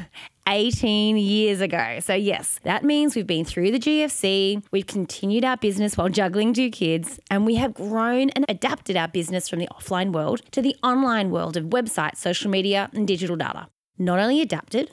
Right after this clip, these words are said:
but I'm really proud to say that we're not only busier today than we've ever been before, we're also more efficient and profitable. If you're in business because you love what you do, you're going to want to be in business for a long time. Right now is just one more challenge that we need to adapt to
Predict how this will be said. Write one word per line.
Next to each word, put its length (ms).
but 160
I'm 180
really 280
proud 260
to 60
say 280
that 160
we're 100
not 240
only 280
busier 480
today 400
than 120
we've 160
ever 200
been 160
before, 480
we're 200
also 360
more 260
efficient 560
and 160
profitable. 600
If 80
you're 180
in 120
business 280
because 240
you 60
love 240
what 100
you 100
do, 300
you're 100
going 320
to 120
want 120
to 60
be 120
in 100
business 380
for 120
a 40
long 220
time. 380
Right 240
now 400
is 160
just 180
one 360
more 180
challenge 440
that 100
we 100
need 240
to 100
adapt 340
to 280